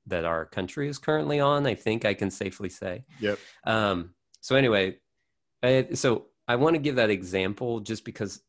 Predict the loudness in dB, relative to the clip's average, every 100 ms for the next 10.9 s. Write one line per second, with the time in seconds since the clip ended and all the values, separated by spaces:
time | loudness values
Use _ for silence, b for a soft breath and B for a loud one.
0 | -4 -4 -2 -2 -2 -4 -4 -2 0 0
1 | -4 -4 -2 0 0 -2 -4 -4 -4 -4
2 | -4 -4 -4 -6 -8 -12 -18 _ _ _
3 | _ _ _ _ _ _ _ _ -2 0
4 | 0 -2 -6 -8 0 0 0 -8 -16 -14
5 | -4 -4 -2 0 0 0 -2 -2 -2 0
6 | 0 -2 -6 -8 -14 -20 _ _ _ _
7 | _ _ -14 -6 -4 -2 -2 -2 -4 -8
8 | -6 -4 -4 -6 -8 -6 -6 -6 -8 -6
9 | -6 -6 -6 -6 -6 -6 -8 -10 b b
10 | b b _ _ _ -2 0 0 -4